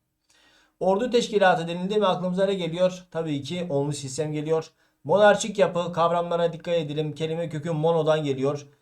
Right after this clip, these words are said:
Tek kişilik yönetim demektir değerli arkadaşlar. Sınıf ayrımı eski Türklerde yoktur. Eşitlik ön plandadır. Sınıf ayrımı biz nereden çıkaracağız? Metnin içinde soylu olursa,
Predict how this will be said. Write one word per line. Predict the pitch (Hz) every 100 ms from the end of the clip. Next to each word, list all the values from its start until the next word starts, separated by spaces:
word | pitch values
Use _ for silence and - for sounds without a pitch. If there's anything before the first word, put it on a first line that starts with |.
| _
Tek | - 190 185
kişilik | - 160 170
yönetim | 160 151 139 151
demektir | 139 120 120 117
değerli | 110 113
arkadaşlar. | 110 107 107 107 170 143 - _ _ _ _
Sınıf | - 214 240
ayrımı | 208 196 196
eski | 202 - 180
Türklerde | 180 175 170 175
yoktur. | 165 - 156 - -
Eşitlik | 160 160 147 185 170
ön | 135
plandadır. | 127 117 110 107 160 - _ _ -
Sınıf | - 208 202
ayrımı | 190 185 185 196 160 - _ _ _ -
biz | 185
nereden | 196 196 185
çıkaracağız? | 175 165 160 170 - - _ -
Metnin | 123 151 - 185
içinde | 180 165 165 170
soylu | 165 151 156
olursa, | 160 156 143 - 143 143